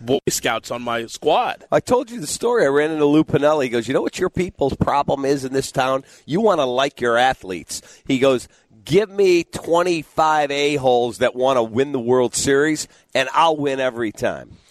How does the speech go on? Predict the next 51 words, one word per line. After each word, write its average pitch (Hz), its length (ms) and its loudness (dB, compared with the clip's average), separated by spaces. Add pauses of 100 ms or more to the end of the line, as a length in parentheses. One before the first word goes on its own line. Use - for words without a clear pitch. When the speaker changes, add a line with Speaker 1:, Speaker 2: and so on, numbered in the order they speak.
(360)
Speaker 1:
You 110 80 -10
know 117 100 -2
why 120 140 0
I 104 60 -4
said 165 240 2
that? 82 200 -8 (340)
He 143 100 -8
played 139 200 0
for 123 80 -8
the 113 60 -6
Yankees. 123 560 -4
Speaker 2:
Correct. - 380 -2
Speaker 1:
That, 123 260 -4
half 139 200 -4
that - 180 -6
team 175 300 -4
was 104 140 -8
a-holes. 95 460 -8
Speaker 2:
Correct. 127 380 0
Speaker 1:
<laughs> - 720 -6
Speaker 2:
Correct. 143 440 -2
Speaker 1:
So, 151 160 -8
Speaker 2:
Okay, 147 360 -2
Speaker 1:
so. - 80 -10
Speaker 2:
so, - 80 -10
and 143 100 -2
he 123 120 -4
had 117 160 0
the 101 100 -4
nasty 127 460 -2
boys. 113 420 -2
He 110 60 0
Speaker 1:
Oh, - 40 4
Speaker 2:
had - 80 4
all 123 160 2
Speaker 1:
yeah. 214 60 -8
Speaker 2:
that. 127 100 -14 (380)
Okay, 160 240 0
so 160 140 -2
let 160 80 2
me 165 60 4
ask 156 200 0
you - 20 -2
a 131 40 -8
question. - 440 -4 (360)
You're 151 260 4
sitting 175 400 0
in 139 140 -2
Ryan 151 360 0
Poles' 143 360 -2
seat. - 440 -8